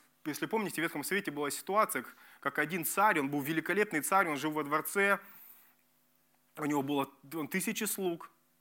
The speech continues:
но появилась рука, которая написала, что: «Царь, я тебя взвешал, я тебя, я тебя измерил, и ты, ты ничего не весишь». То есть, если посмотреть на этого человека в мире людей, он кажется таким весомым.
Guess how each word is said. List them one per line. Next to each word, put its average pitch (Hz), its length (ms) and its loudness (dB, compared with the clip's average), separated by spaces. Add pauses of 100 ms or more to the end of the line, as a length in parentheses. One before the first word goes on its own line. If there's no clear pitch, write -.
(540)
но 156 120 2
появилась 185 480 2
рука, 175 320 2
которая 147 360 -2
написала, 156 640 0 (320)
что: - 260 -8
«Царь, 214 280 4
я 160 160 4
тебя 151 220 -4
взвешал, 175 640 -4 (1040)
я 165 160 2
тебя, 170 340 0 (340)
я 170 340 -4
тебя 175 240 -2
измерил, 185 720 0 (460)
и 151 100 -6
ты, 226 320 -2 (680)
ты 220 100 2
ничего 240 340 0
не 262 140 0
весишь». 302 460 -6 (500)
То - 60 0
есть, 170 120 2
если 240 200 2
посмотреть 220 520 2
на 190 40 0
этого 175 260 2
человека 185 480 0 (400)
в 143 240 -6
мире 196 240 4
людей, 180 540 2
он 185 200 -4
кажется 185 420 -6
таким 202 380 -6
весомым. 165 680 -4